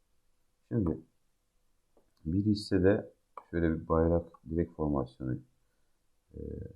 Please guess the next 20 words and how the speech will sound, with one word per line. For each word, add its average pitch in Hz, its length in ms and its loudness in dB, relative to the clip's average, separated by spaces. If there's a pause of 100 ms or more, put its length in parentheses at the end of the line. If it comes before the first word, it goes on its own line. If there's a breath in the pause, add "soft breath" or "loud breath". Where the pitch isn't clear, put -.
(420)
bayrak 78 280 0
formasyonu 67 560 -4
görüyorsam 92 640 0
burada 95 200 0
ne 117 100 0
yapıyordum? 110 520 -2 (1080)
Üçgen 80 420 -4
görünümde 73 540 0
hemen 90 480 -2
alt 92 200 2
kanal, 80 340 0 (680)
e, 73 60 -10 (920)
desteğimi 71 520 -6
klonluyorum. 92 760 2 (680)
Bunu 98 160 -2
ne 101 40 4
yapıyorum? 87 560 2
Direnç 90 340 0
noktamın 80 680 -4 (800)
üzerine 78 760 -4